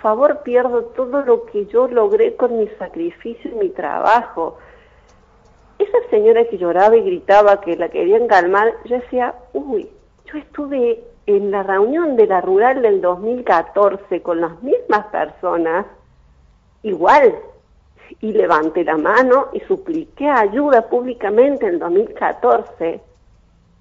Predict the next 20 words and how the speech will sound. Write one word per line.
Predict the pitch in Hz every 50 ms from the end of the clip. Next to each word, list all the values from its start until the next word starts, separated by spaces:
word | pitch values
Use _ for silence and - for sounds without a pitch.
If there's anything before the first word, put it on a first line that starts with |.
| _ _ _ _ _ _ _ _ _ _ _ _ _ _ _ _ _ _ _ _
y | 233 226 226
yo | 285 302
perdí | - 285 254 226 220 262 262
todo | - - 285 294 330 -
en | 403
el | 466 392
dos | 190 190
mil | 202 262 269 277
quince". | - - - - 415 349 294 - - - 170 170 - - _ _ _ _ _ _ _ _ _ _ _ _ _ _ _ _ _ _
Entonces, | - - - - - - - -
yo | - -
decía, | 359 - 427 427 427 -
"Esta | 330 - - 453 453 -
señora | - 311 302 330 415 427
está | - 427 - 320
como | - 339 294 294 269 247
yo | 269 294 320 - 269 - - - _ _ _ _ -
un | 262 285 311
año | 311 294 262
después". | 247 220 - - - - 156 180